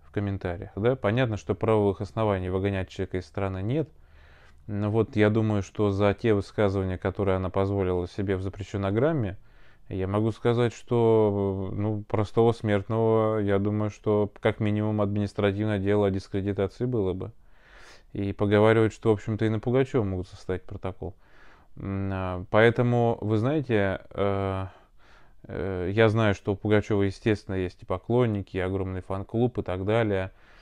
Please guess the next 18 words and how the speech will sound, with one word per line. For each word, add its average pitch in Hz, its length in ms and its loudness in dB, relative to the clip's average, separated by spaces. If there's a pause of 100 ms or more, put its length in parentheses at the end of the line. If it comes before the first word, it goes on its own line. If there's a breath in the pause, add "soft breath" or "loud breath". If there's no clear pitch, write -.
(300 soft breath)
м, 92 380 -6
а, 90 240 -8
которые 95 400 -6
все 104 200 -2
это 98 160 0
время, 101 340 0
когда 95 260 -2
я 95 60 2
снимал 98 380 -4
видео, 110 340 2
писали 95 400 -4
о 92 120 -2
том, 95 200 -4
что 95 240 -6
отдельно 98 440 -2
об 90 100 -6
этом 92 200 -10
поговорим. 92 560 -4